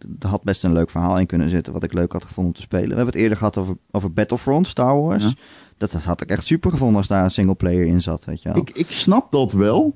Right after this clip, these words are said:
Speaker 2: in die twee games. Nou, Rainbow Six Vegas twee, heb je die gespeeld in één?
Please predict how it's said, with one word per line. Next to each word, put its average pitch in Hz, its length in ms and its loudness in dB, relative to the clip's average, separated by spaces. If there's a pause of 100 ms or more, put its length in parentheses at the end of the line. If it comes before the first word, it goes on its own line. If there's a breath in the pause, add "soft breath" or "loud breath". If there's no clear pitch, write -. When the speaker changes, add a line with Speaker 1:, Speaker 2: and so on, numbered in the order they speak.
(120)
Speaker 2:
in 143 260 6 (160)
die 160 160 6
twee 135 240 2
games. 143 280 4
Nou, 85 240 0
Rainbow 185 260 4
Six 202 180 2
Vegas 151 300 2
twee, 104 160 2
heb 98 100 2
je - 60 2
die - 100 4
gespeeld - 340 4
in 95 140 8
één? 240 220 6